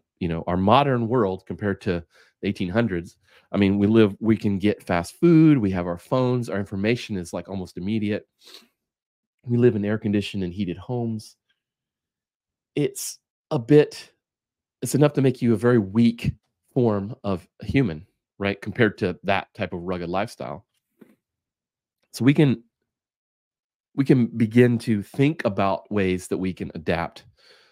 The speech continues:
um, and utilize things in our life that, you know,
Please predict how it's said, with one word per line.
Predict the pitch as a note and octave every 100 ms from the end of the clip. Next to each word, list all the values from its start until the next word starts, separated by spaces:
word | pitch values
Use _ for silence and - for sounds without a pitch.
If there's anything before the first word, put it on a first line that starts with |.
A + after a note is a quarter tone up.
| _ _ -
um, | F2 E2 F2 -
and | G2 F#2 F#2+
utilize | F#2+ F#2+ F2+ F2 -
things | E2+ E2
in | E2+
our | E2
life | E2 D#2+ D#2 - _ _
that, | E2 C#2+ - _ _ _ _ _ _
you | F#2+
know, | C3 D#3+